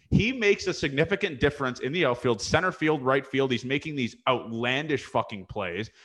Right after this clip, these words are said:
and he's raking. He's hitting three hundred. George Springer healthy is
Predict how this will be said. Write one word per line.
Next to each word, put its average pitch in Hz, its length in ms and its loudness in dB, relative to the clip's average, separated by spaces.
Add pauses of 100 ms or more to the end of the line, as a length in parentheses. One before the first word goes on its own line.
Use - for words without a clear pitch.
(100)
and 139 160 0
he's 117 160 -2
raking. 110 500 0
He's 104 160 -6
hitting 156 220 -2
three 175 300 -2
hundred. 123 460 -2 (760)
George 247 300 6
Springer 185 560 -2
healthy 160 440 -2 (120)
is 131 260 2